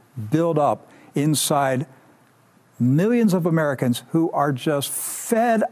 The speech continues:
up with what the left is doing and the deep state. They're fed up with it. And if,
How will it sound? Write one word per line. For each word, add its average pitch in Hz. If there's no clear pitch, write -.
up 180
with 143
what 156
the 143
left 151
is 120
doing 113
and 131
the 123
deep 139
state. 107
They're 123
fed -
up 185
with 113
it. 98
And 139
if, 123